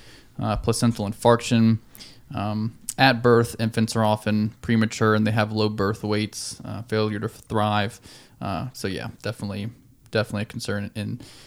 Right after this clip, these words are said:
you know, it's different in patients who just carry the gene and don't actually have sickled cells, but, um, yeah,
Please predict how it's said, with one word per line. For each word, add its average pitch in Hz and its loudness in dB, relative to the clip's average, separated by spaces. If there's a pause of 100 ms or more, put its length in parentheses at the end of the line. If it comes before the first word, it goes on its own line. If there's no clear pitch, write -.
(140)
you 123 -4
know, 98 -2
it's - -6
different 120 2
in 107 2
patients 113 0
who 110 -6
just 107 -4
carry 110 2
the 110 -6
gene 107 -2
and 101 -4
don't 101 -2
actually 98 -4
have 101 -2
sickled - -4
cells, 104 2
but, - -10
um, 117 -6 (220)
yeah, - -8